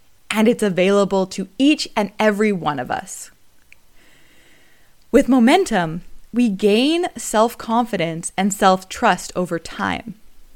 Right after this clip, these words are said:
We also fall in love with the journey because it feels so good to have a giant burst of momentum pushing you forwards. Slay and thrive for the win.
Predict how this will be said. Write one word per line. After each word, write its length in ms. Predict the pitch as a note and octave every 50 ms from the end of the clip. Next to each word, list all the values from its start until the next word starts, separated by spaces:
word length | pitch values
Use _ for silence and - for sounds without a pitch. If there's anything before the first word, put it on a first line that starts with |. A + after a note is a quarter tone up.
| - - - _ - - - - - - - - - - - -
We 160 | A3+ A#3+ A#3
also 680 | - G3 G3+ B3+ D#4 D4+ - G#4 G4+ G#4 G#4+ G#4 G#4 G4+ - - -
fall 320 | - - - B3 C4+ D4
in 220 | D4+ D4+ C#4+ C4
love 180 | B3 B3+ C4+ A3+
with 140 | B3+ C4+ -
the 80 | C4+
journey 500 | A3 F#3 - F3+ G#3+ D4 C#4+ A3 D#3 D3
because 580 | D#3 - G3+ G3 - A3+ A3+ A3+ B3 B3 A3+ - - - - - - - - -
it 200 | A3+ B3 A#3+ A#3+
feels 380 | - C4+ C4+ B3+ A#3+ A#3 A#3 A#3 - -
so 520 | - - - - - - - G3+ B3 D4+ D4+
good 500 | A3+ D4 B3+ G3+ F3 E3 E3 D#3+ - -
to 60 | - -
have 180 | - G#3 G3
a 80 | F#3 F#3
giant 440 | E3+ D3+ F3+ F3 F#3 G3+ A#3 A3 G3
burst 280 | A3 G#3 A3 G#3 -
of 140 | - F#3+ F3
momentum 640 | G3+ F#3+ F#3 F#3+ G3+ A#3+ D4+ C4+ - A3 F3 E3 E3 D#3 - - - _
pushing 380 | - - A3+ A3+ A3 - A3 G#3+
you 100 | G#3 G#3
forwards. 640 | G#3 - - - - - - - - - - - - _ _ - _ - _ _ _ - - - - - _ _
Slay 540 | - - - - - F3+ F3+ G3 G#3 B3+ D4+
and 160 | E4 E4 D#4
thrive 560 | - B3 A#3 G#3 F#3+ F3+ E3+ F3 F3+ E3+ F#3 - _
for 340 | - - - F#3 F#3 F#3+ F#3+
the 140 | F3 F#3+ F3
win. 420 | D3+ D#3 - A#1 - - - E3